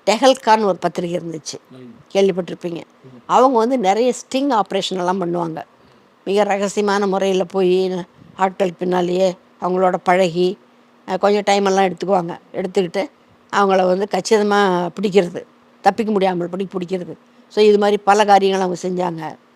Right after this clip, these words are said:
Speaker 1: So, அந்த டெஹல்கா வந்து இந்த கேஸை கையில் எடுத்துக்கிறாங்க. இந்த கேஸை கையில் எடுத்துக்கிட்டு இந்த முப்பத்திரெண்டு சாட்சியங்கள் இருக்கிறாங்க பார்த்தீங்களா,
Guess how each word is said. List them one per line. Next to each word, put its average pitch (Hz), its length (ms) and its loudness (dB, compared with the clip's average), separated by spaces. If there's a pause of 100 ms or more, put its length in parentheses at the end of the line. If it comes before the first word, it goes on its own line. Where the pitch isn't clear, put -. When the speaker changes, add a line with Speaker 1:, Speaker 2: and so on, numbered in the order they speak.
(200)
Speaker 1:
So, 196 140 2
அந்த 190 360 0
டெஹல்கா 277 440 2
வந்து 208 220 0
இந்த 196 260 -4
கேஸை 190 300 -4
கையில் 180 320 -2
எடுத்துக்கிறாங்க. 165 420 -6 (680)
இந்த 180 140 -6
கேஸை 226 340 0
கையில் 208 260 2
எடுத்துக்கிட்டு 175 520 -2 (680)
இந்த 196 120 -8
முப்பத்திரெண்டு 226 680 0
சாட்சியங்கள் 220 440 0
இருக்கிறாங்க 180 400 -4
பார்த்தீங்களா, 175 440 -2